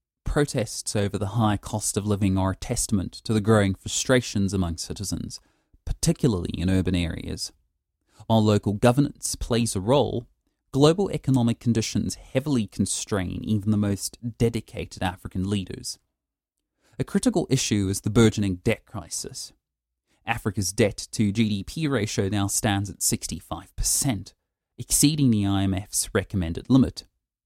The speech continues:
The number of sub-Saharan African countries in debt distress or at high risk has risen sharply, with Zambia defaulting on its sovereign debt in twenty twenty and Ghana struggling with a crippling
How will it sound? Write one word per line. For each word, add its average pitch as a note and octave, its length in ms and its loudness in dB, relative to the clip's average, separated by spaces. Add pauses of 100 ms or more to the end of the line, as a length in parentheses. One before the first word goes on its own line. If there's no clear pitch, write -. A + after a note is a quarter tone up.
(680)
The C#3 80 4
number F#3 320 4
of - 120 -4
sub-Saharan A#2 800 0
African A2 400 -2
countries G2+ 540 -4
in G#2 100 4
debt B2 300 0
distress - 600 -4
or G#2 380 2
at G2+ 120 -12
high A#2 260 -2
risk A2 480 -2
has - 180 -8
risen G#2 280 2
sharply, - 640 -4 (440)
with G#2 100 -2
Zambia G#2+ 560 4
defaulting G#2 560 2
on G2+ 140 2
its - 180 -2
sovereign G#2 440 0
debt G2+ 260 0
in F#2+ 100 0
twenty G2 300 -2
twenty B2+ 440 2
and G#2 200 0
Ghana G#2+ 280 2
struggling G2 600 -2
with - 140 -10
a A2 40 -6
crippling G2 540 -6